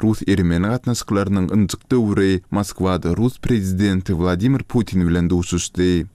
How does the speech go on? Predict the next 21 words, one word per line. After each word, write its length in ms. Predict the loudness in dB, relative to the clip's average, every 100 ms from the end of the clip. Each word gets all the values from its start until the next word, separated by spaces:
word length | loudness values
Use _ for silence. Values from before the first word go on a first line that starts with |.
| -4
"Biz 180 | -2 0
rus 360 | 0 0 0
ýaraglarynyň 720 | 0 0 0 0 0 0 -2 -2
üpçünçiligini 800 | 0 -2 0 0 2 2 2
dowam 340 | 0 0 0 -2
etdirmek 500 | -2 -2 0 0 0
barada 340 | 0 0 0
ylalaşdyk", 680 | 0 0 2 0 -2 -6 -12 -10 -2
diýip 240 | 0 2 0 -2
Pashinyan 560 | -2 0 2 2 0
jurnalistleriň 880 | 0 2 2 2 0 0 0 0 0 -2 -2
Putin 500 | 0 0 0 0 2
bilen 220 | 2 2
geçiren 440 | 0 -2 -2 0 0
gepleşikleriniň 840 | 0 -2 -2 -2 0 2 2 2
netijeleri 540 | 2 0 0 2 2
boýunça 500 | 2 2 0 0 0
beren 240 | 0 0 0
soragyna 720 | 0 0 2 0 0 0 0
jogap 400 | -2 0 -2 0
berdi. 480 | -2 0 0 0